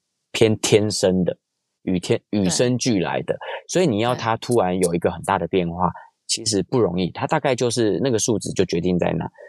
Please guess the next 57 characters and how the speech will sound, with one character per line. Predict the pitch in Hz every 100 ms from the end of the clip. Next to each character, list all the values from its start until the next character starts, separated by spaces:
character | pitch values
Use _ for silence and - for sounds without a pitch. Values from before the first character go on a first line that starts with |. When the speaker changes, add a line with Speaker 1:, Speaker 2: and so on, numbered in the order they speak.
| -
Speaker 1:
那 | - 196
既 | - 185
然 | 113
是 | -
这 | 117 123
样， | 113 87 92 _ _
但 | 185
是 | 196
他 | 185
也 | 147
不 | 87
会， | 104 151 117 _
他 | -
也 | 190
不 | 92
会 | 104
真 | 131 117
的 | 117
为 | 92 87
零。 | 85 85 - 127 _ _ _ _ _
那 | -
所 | 160 - 135
以 | 175
说， | 147 123
Speaker 2:
对。 | 123
Speaker 1:
其 | -
实 | 107 113 110 -
我， | 101 - _ _ _ _
在 | - 156
这 | 175
样 | 151
的 | 107
情 | 95
况 | 107
下， | 120 120
我 |
们 | 87
想 | 87 90
要 |
得 | 90
到 | 90 104
成 | - 87
功， | 85 90 - - _
你 | 101
可 | 95 123
以 |
朝 | 110 - 87
几 | 98 -
个 | -
方 | - 90
向。 | 90 92 -
一 |
个 | - 143
方 | - 113
向 | 113
就 | 104 101
是 | 101